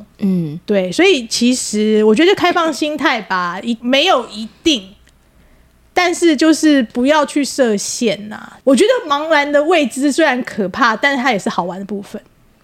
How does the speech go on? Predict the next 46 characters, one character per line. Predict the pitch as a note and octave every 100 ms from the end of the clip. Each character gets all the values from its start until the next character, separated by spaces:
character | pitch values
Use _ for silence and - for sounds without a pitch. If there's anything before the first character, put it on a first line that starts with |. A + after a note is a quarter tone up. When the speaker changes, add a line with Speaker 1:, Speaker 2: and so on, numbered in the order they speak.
| _ _ _ _ _ _ _ _ _ _ _ _ _ _ _ _ _
Speaker 1:
认 | A#3 A#3 F3+ F3
同。 | - F3 G#3+ - - -
Speaker 2:
对 | F#3+ F3
啊， | G3+
Speaker 1:
认 | G#3+ -
同。 | - -
Speaker 2:
就 | F#3
这 | F3
样 | F3
子 | -
啊。 | G3
Speaker 1:
那 | G#4
这 | G4+
样 | G4+
如 | D#4+
果 | D4 F#3+ - _ _ _
像 | - - C#4 A#3
刚 | A#3+ A#3+ A#3
刚 | A3+
阿 | F3+ G#3
姨 | F#3
们 | E3 D#3+ D#3+ -
提 | D#3+
到 | F#3 F3+
的 | E3
转 | E3+ C#3+
捩 | E3+ D#3+
点， | - - - _ _ _
那 | - C#4
我 | F3+
这 | F#3
样 | A#3+
是 | A#3 A3+
不 |
是 | G#3
已 |
经 | E3 F3 F3+ F#3 A3 _ _ _ _
到 | A#3+ F#3+
了 | F3
这 |
个 | F#3
转 | F3 D3+
捩 | E3+ D#3+
点 | - -
了？ |
Speaker 2:
嗯。 | -